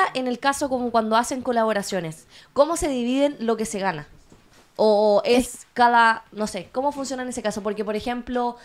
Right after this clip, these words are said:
Speaker 1: si yo hago una canción y tengo un feat con algún artista, eh, el mayor porcentaje lo lleva como el creador de la canción y así lo van derivando como hacia los que colaboraron, po, en el fondo.
Speaker 2: Mm, ya.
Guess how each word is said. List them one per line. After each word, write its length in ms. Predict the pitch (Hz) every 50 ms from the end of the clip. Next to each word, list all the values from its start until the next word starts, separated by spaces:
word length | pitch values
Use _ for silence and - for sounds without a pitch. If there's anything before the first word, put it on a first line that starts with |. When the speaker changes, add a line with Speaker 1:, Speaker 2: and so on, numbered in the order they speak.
| - - -
Speaker 1:
si 180 | _ - 233 226
yo 100 | 240 247
hago 240 | 254 262 269 269 269
una 220 | 269 269 269 269 254
canción 580 | 269 262 254 - - 277 262 240 240 254 277 277
y 140 | - 220 220
tengo 220 | 185 233 233 247 254
un 60 | 247 -
feat 260 | - 262 269 262 -
con 160 | - 254 247
algún 220 | 240 240 240 254
artista, 600 | 247 247 247 - 269 240 240 - - 247 269 285 - - - - - 240
eh, 960 | - - 208 214 208 208 208 208 208 202 202 196 196 196 196 196 190 196 196 196
el 120 | 214 214 214
mayor 240 | 214 214 240 254 247
porcentaje 420 | 285 277 262 233 247 262 262 294
lo 60 | 254
lleva 300 | 233 214 240 254 262 269 269
como 180 | - 226 226 226
el 100 | 214 220
creador 240 | 220 208 208 226
de 60 | 247 247
la 100 | 254 240
canción 540 | 233 214 208 - - 262 269 285 294 285
y 100 | 240 226
así 240 | 214 214 - 262 254
lo 100 | 240 262
van 160 | 254 254 254
derivando 540 | 254 262 240 240 233 240 247 254 262 254 247
como 420 | 233 226 226 226 226 220 220 214 208
hacia 420 | - 208 208 202 - - 226 220
los 200 | 214 208 214 208
que 180 | 208 - 208 202
colaboraron, 580 | 202 214 202 196 190 190 202 247 247 180 156 160
po, 140 | - - - _ _ _ _
en 80 | - 196
el 80 | 196
fondo. 280 | - 196 185 170 - 240
Speaker 2:
Mm, 80 | 233 214
ya. 200 | 208 208 208